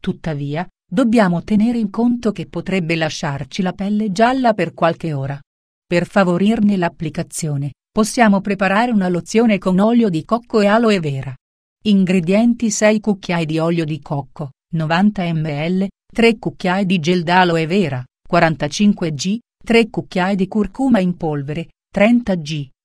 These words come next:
Preparazione: mescolare gli ingredienti e conservarli in un recipiente con chiusura ermetica.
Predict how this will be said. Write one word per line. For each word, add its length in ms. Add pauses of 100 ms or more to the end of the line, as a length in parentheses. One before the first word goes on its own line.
Preparazione: 800
mescolare 720
gli 120
ingredienti 760
e 80
conservarli 840
in 80
un 100
recipiente 720
con 200
chiusura 500
ermetica. 720